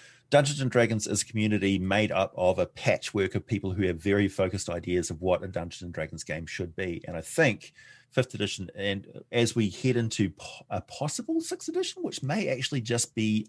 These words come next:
a development of fifth edition and not a, a new, like, new books, new core thing, but an alteration of the game where we start getting a rules cyclopedia and things like that,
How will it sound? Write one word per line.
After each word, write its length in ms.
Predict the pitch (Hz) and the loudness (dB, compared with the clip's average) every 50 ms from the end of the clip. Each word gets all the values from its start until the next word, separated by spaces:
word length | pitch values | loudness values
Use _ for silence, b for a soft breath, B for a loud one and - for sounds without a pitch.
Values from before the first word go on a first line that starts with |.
| _ - - | _ -10 -4
a 240 | - 95 98 101 95 | -2 -2 0 0 -2
development 640 | 87 - 90 87 98 95 101 107 - 104 101 98 | -4 -6 -4 -2 0 0 0 0 -2 -4 -6 -6
of 80 | - 95 | -8 -8
fifth 240 | - - 104 - - | -6 -6 -8 -6 -8
edition 380 | 90 95 98 - - 85 85 - | -12 -10 -10 -12 -12 -12 -12 -12
and 240 | - 90 90 92 92 | -10 -8 -8 -6 -4
not 220 | 98 92 95 92 | -4 -4 -6 -4
a, 160 | - 92 85 87 87 _ _ - | -6 -6 -8 -8 -10 _ _ -8
a 100 | 95 87 | -6 -4
new, 480 | 101 95 90 95 95 92 92 90 87 - _ b b b b b b b b b _ _ _ _ _ _ _ _ _ _ _ _ _ _ - | -4 -2 -2 0 2 2 2 2 0 -4 _ b b b b b b b b b _ _ _ _ _ _ _ _ _ _ _ _ _ _ -4
like, 280 | 85 85 87 - - _ _ _ _ _ _ _ _ - | -2 -2 -2 -4 -8 _ _ _ _ _ _ _ _ -4
new 260 | 104 107 113 113 104 | 0 2 2 2 2
books, 500 | 90 - - 113 - - - - - - | 2 2 0 0 2 0 -2 -4 -4 -2
new 240 | - 101 110 107 104 | 0 2 4 4 2
core 520 | - - - 123 117 113 107 104 104 101 - B B B B | 0 0 0 2 4 6 8 6 6 4 2 B B B B
thing, 360 | B - - 131 113 101 98 90 | B 0 2 2 2 2 -2 -2
but 220 | - 107 98 - _ B B B B B B B B - | 0 -2 -2 -2 _ B B B B B B B B -2
an 160 | 107 104 107 - | -2 -2 0 4
alteration 640 | - 127 135 127 - - 117 113 113 107 - - 104 | 4 4 4 4 4 4 6 6 6 6 2 -2 -4
of 80 | 92 | -4
the 60 | - 101 | -4 -4
game 340 | - - 95 98 101 104 101 | 0 0 2 4 2 2 2
where 160 | 92 98 98 | 4 4 4
we 120 | 92 98 | 4 4
start 260 | 95 - - 104 98 - | 2 2 0 0 0 0
getting 180 | 104 95 98 | -2 -4 -4
a 60 | 90 | -6
rules 360 | 80 87 98 101 104 104 95 - | -4 0 0 2 2 2 0 -2
cyclopedia 800 | - - 101 92 - - 98 95 - 120 107 101 98 92 92 | -2 -2 -2 -2 -2 -4 -8 -6 -2 -2 0 0 0 0 -2
and 160 | 92 95 90 | -2 -2 -4
things 180 | - 95 90 - | -6 -8 -4 -2
like 140 | 95 87 - | -2 -2 2
that, 300 | - 92 90 87 - | 2 4 4 4 2